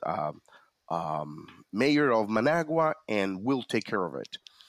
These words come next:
And <laughs> I remember that I came out of that meeting, and I went and I found myself, uh, an architect,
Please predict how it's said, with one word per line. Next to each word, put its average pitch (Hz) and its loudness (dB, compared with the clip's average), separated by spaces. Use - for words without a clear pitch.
And 120 2
<laughs> - -6
I 120 2
remember 127 0
that 104 2
I 104 4
came 107 -2
out 104 4
of 90 -2
that 90 2
meeting, 101 0
and 98 2
I 95 2
went 107 0
and 98 0
I 90 0
found 95 -2
myself, 98 0
uh, 95 2
an 104 0
architect, 107 -2